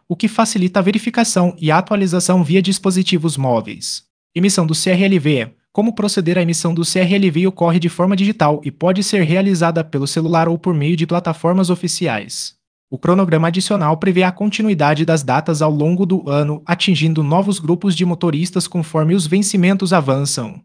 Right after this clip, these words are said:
Em resumo, a regularização completa envolve seguir o calendário, quitar débitos e emitir o documento digital.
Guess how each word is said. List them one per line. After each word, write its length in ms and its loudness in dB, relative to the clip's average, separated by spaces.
Em 100 -4
resumo, 460 0
a 80 -2
regularização 800 0
completa 480 0
envolve 380 2
seguir 260 -2
o 60 -2
calendário, 600 0
quitar 320 -2
débitos 600 -2
e 60 -2
emitir 300 0
o 40 0
documento 480 -2
digital. 640 -4